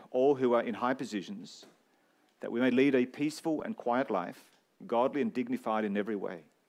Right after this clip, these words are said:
This is good. It is pleasing in the sight of God our Saviour, who desires all people to be saved and come to the knowledge of the truth. For there is one God, and there is one mediator between God and men,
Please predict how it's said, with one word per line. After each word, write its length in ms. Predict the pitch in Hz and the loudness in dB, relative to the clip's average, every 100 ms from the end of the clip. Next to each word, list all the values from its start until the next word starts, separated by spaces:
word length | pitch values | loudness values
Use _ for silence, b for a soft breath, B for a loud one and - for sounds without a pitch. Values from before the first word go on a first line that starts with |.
| _ _ _ _ - | _ _ _ _ -6
This 160 | 147 160 | -6 -4
is 80 | |
good. 320 | - 151 87 - _ _ _ _ _ _ _ | 0 2 2 -4 _ _ _ _ _ _ _
It 80 | 117 | -4
is 120 | 113 | -4
pleasing 340 | - 151 135 110 | 0 0 2 0
in 80 | |
the 60 | 107 | -2
sight 260 | - 123 117 | 0 0 0
of 140 | 95 | 0
God 240 | 113 120 | 2 4
our 80 | 131 | 2
Saviour, 420 | 127 101 87 82 - _ _ _ _ _ _ | 0 -6 -6 -10 -18 _ _ _ _ _ _
who 80 | 131 | -4
desires 420 | 135 123 143 135 | -2 2 2 2
all 160 | 131 170 | 2 2
people 320 | 175 175 131 | 4 2 0
to 140 | 113 123 | -4 -8
be 80 | |
saved 440 | 117 - 120 160 - | -6 0 2 2 0
and 140 | 117 | -6
come 300 | - 127 131 | -4 -4 -4
to 120 | 127 | -4
the 80 | 113 | -4
knowledge 360 | 110 110 107 107 | -2 0 0 -4
of 80 | 95 | -8
the 80 | |
truth. 480 | 101 - 90 - _ _ _ b b b b b b b _ | -10 -10 -10 -12 _ _ _ b b b b b b b _
For 60 | - | -4
there 100 | 127 | 0
is 100 | 120 | 2
one 220 | 123 160 | 2 2
God, 340 | 170 90 101 - _ _ _ _ _ _ _ _ _ _ _ | 2 0 0 -6 _ _ _ _ _ _ _ _ _ _ _
and 100 | - | -2
there 80 | 143 | 2
is 120 | 131 | 4
one 200 | 131 135 | 2 2
mediator 380 | 131 165 135 101 | 2 4 4 2
between 300 | 101 - 117 | 0 -4 -4
God 200 | 107 107 | 0 2
and 120 | 107 | 0
men, 240 | 92 87 | -4 -6